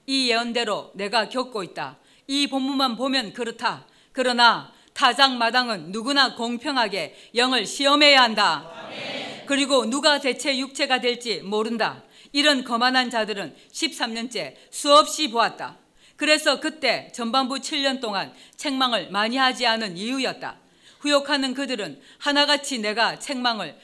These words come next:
Speaker 1: 타작마당을 하지 않은 자들이었다. 그래서 거만한 자는 절대 하나님의 지혜, 완전한 지혜를 얻을 수 없다. 이런 자는 육체가 죽어도 자기 소리만 한다.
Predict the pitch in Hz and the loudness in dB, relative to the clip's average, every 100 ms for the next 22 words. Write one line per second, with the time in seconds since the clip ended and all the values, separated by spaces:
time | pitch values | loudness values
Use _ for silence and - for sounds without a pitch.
0 | - - 254 240 254 247 247 240 226 185 | -20 -2 0 2 2 2 0 0 -2 -4
1 | 285 247 254 240 220 185 214 208 196 156 | -4 0 2 0 -2 -6 -6 -4 -6 -8
2 | 147 123 _ _ _ _ _ 269 302 302 | -10 -14 _ _ _ _ _ 0 2 4
3 | 247 - 226 220 240 240 226 202 170 123 | 2 0 -2 0 -2 -2 -4 -6 -8 -12
4 | - 269 269 262 226 156 - 269 269 254 | -2 0 0 0 -2 -2 -6 -2 0 0
5 | 240 190 - 254 240 151 - - - 214 | -4 -6 -6 -4 -4 -4 -10 -20 -4 -2
6 | 226 269 269 262 254 247 214 180 - 247 | 0 0 0 0 0 -2 0 -4 -6 -6
7 | 262 254 226 170 - 196 - 214 139 - | -4 -6 -6 -10 -8 -10 -4 -4 -4 -10
8 | _ _ _ - - 285 294 269 262 262 | _ _ _ -20 -2 2 2 2 0 0
9 | 196 190 294 - 330 285 247 285 330 277 | -6 -6 -6 -4 -2 2 2 0 -4 -4
10 | 185 - - - - 240 240 - 269 247 | -4 -8 -14 -10 0 0 0 -6 -6 -4
11 | 208 170 139 202 190 151 | -4 -6 -8 -10 -8 -8